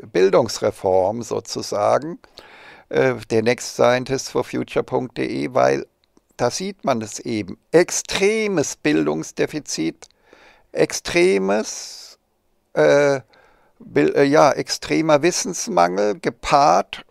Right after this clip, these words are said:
mit dem Gedanken, wir wissen alles und wir wissen, wie alles ist und wir wissen, dass, äh, Professoren, die über fünfzig Jahre über, äh, Staatsmanagement nachgedacht haben, dass die natürlich nichts können, denn wir können alles.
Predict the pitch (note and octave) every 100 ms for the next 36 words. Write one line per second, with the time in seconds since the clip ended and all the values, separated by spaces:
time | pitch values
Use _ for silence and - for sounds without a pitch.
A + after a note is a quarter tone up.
0 | _ - D3 D3+ D#3 C#3 - A#2 C#3 D3
1 | F3+ - F3+ E3+ C3 A#2+ D3 - A#2+ D3+
2 | E3 F3 - C3 B2+ A#2+ C#3+ - B2+ A#2+
3 | B2 D3 D3+ - - C#3 - - - -
4 | - - C3+ C3 C#3 C3+ D3+ - C#3 B2
5 | B2+ - - C3+ B2 A#2+ A2 B2+ C#3+ B2+
6 | C#3 C3+ C#3 A#2+ A#2 C3 C3+ - C3+ -
7 | - A#2+ A2+ A2 A2+ A2+ A#2 - - -
8 | - _ C3 B2 A#2+ A2+ - B1+ - -
9 | - - B2+ C3+ - C3 B2+ A#2+ - A#2
10 | A2+ A2+ A2 - A2+ C#3+ D3 - - A#2+
11 | A2+ - B2+ B2 A2+ A2 A#2+ A2+ - -
12 | C3+ B2+ A2+ A#2 G#2 - A2 G#2 - -
13 | G2+ F#2+ F2+ G#2 G2+ G#2+ C3+ - A2+ A2+
14 | F#2+ F2+ D#2 - - -